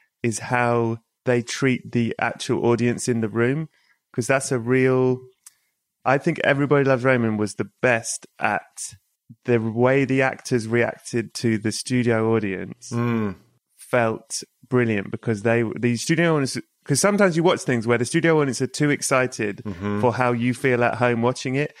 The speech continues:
Speaker 1: And so it feels weird. It's like a disconnect. You're like, "Why are they laughing so much? It's not that fucking good." <laughs>
Speaker 2: Yeah, yeah,
Speaker 1: And it,
Speaker 2: yeah.
Speaker 1: and it,
Speaker 2: It actually
Speaker 1: it's
Speaker 2: makes
Speaker 1: almost
Speaker 2: you
Speaker 1: off-putting.
Speaker 2: angry. Yeah, yeah.
Speaker 1: Yeah.
Speaker 2: You're left out.
Speaker 1: Whereas, and there are things like, there are some sitcoms, I won't name, but there are, like, some good sitcoms, but where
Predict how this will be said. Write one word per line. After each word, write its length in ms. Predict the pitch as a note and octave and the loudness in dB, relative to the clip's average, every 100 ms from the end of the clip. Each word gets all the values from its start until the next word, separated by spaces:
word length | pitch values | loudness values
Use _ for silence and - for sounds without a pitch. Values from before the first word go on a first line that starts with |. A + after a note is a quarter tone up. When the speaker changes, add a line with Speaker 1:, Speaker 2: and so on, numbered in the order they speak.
| - - | -20 -8
Speaker 1:
And 120 | A#2+ | -2
so 120 | B2 | 0
it 100 | A#2+ | 0
feels 300 | - C3 A#2+ | 2 2 2
weird. 400 | A2+ B2 B2+ G#2 | 0 2 4 2
It's 140 | G2+ A#2+ | -2 -4
like 140 | A2 | -4
a 40 | |
disconnect. 720 | G#2+ A#2+ - - G2+ G2 - - | 0 -2 -2 -4 -4 -4 -8 -6
You're 100 | G#2+ | -4
like, 180 | G#2 | -2
"Why 140 | G#2+ C3 | -2 -2
are 40 | |
they 80 | D#3+ | 0
laughing 360 | C#3+ C#3+ C#3 A#2+ | 2 0 0 -4
so 140 | A2 | -6
much? 180 | G2 G2 | -8 -8
It's 60 | A#2+ | -6
not 120 | C3 | -6
that 140 | C3+ | -8
fucking 360 | - A2+ - G#2 | -8 -10 -8 -6
good." 160 | A2+ G2+ | -2 0
<laughs> 260 | - B2+ | 2 0
Speaker 2:
Yeah, 280 | G#2 A2+ G#2+ | 2 4 6
yeah, 80 | A2 | 6
Speaker 1:
And 100 | G#2+ | 4
it, 40 | |
Speaker 2:
yeah. 120 | G#2+ G2 | 4 4
Speaker 1:
and 100 | A#2+ | 2
it, 180 | A#2 - _ | 0 -4 _
Speaker 2:
It 120 | B2 A#2+ | 0 2
actually 120 | A#2+ | 4
Speaker 1:
it's 120 | C3 | 4
Speaker 2:
makes 80 | D3 | 6
Speaker 1:
almost 220 | C#3+ B2+ | 6 4
Speaker 2:
you 100 | A#2+ | 4
Speaker 1:
off-putting. 540 | - G#2 G2 D3 - - | 4 2 4 4 2 -2
Speaker 2:
angry. 100 | G#2 | -2
Yeah, 160 | F#2 - - | -2 -4 -10
yeah. 180 | F#2+ E2+ _ _ - | -10 -10 _ _ -2
Speaker 1:
Yeah. 300 | C3+ C#3+ A#2+ | 2 4 4
Speaker 2:
You're 100 | A#2+ | 4
left 260 | A2+ - | 2 2
out. 280 | G2 F2 - | 0 0 0
Speaker 1:
Whereas, 420 | C3+ C3+ C3+ B2 - _ _ | 2 4 2 -2 -12 _ _
and 140 | C3 C#3+ | 0 2
there 120 | D3 | 2
are 60 | |
things 520 | C#3+ - F3 E3+ D#3 D#3 | 2 2 2 2 0 -2
like, 340 | C#3 C3 B2+ | -2 -2 -4
there 120 | C3 | -2
are 40 | B2+ | -2
some 260 | - C#3+ C#3 | 0 -2 -2
sitcoms, 360 | C3 C3 B2 | -4 -4 0
I 120 | C#3 | 0
won't 260 | C#3 E3 D3+ | 2 0 0
name, 280 | C#3+ C#3+ A#2 | 0 2 0
but 100 | G#2+ | 0
there 120 | A#2 | 0
are, 40 | A#2 | 0
like, 160 | A#2 | -2
some 120 | C3 | -6
good 160 | A#2+ D3 | -4 -4
sitcoms, 480 | - C3+ - A2+ G#2 | -2 -4 -4 -6 -6
but 140 | A2+ | -4
where 260 | A2+ A#2 A2 | 0 0 0